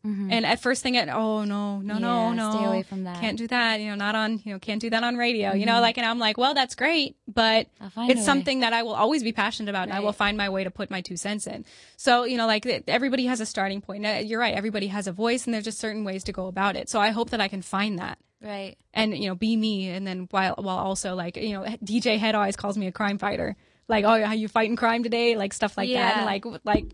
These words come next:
Speaker 2: sometimes I do.
Speaker 1: Right. And the, as it should be. I
Speaker 2: Exactly.
Speaker 1: I feel like you can get, just off complexion alone, you can get a lot of places that a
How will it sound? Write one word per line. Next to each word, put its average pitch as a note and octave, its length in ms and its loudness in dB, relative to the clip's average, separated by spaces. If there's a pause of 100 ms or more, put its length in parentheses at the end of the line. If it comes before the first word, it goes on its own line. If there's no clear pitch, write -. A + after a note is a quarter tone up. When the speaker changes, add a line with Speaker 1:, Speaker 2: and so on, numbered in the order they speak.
(140)
Speaker 2:
sometimes D#4 480 2
I F4 80 2
do. E4+ 280 0
Speaker 1:
Right. C4 440 0
And B3 180 2
the, C4 80 4
as B3 260 -2
it B3 120 -8
should C#4 240 -4
be. B3 180 -2
I F#3+ 60 0
Speaker 2:
Exactly. F#3+ 360 -2
Speaker 1:
I G3+ 80 2
feel A#3 240 -2
like G#3+ 360 -2 (1000)
you G#3 260 -2
can A#3+ 240 0
get, G#3+ 320 0 (120)
just G#3+ 280 -2
off G3+ 200 2
complexion G#3+ 520 -2
alone, G3 340 0
you G3 80 -2
can G#3 140 -6
get G3+ 160 -2
a F#3 80 -2
lot F3 240 0
of F3 80 -8
places A#3 720 -6 (320)
that G3+ 260 0
a F#3+ 140 -6